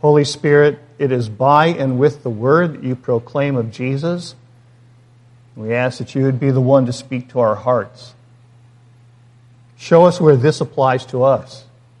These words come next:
Show us where this has meaning for us. And Lord, draw us to yourself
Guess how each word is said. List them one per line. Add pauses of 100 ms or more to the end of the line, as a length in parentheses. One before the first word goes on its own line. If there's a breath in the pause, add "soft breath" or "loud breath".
(1500 soft breath)
Show
us
where
this
has
meaning (240)
for
us. (1120)
And
Lord,
draw
us
to
yourself